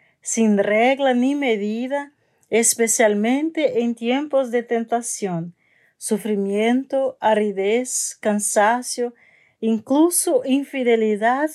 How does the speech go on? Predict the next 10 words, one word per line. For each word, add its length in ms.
y 180
pecado. 720
Debemos 460
aplicarnos 800
continuamente 1120
para 240
que 160
todas 440
nuestras 420
acciones, 920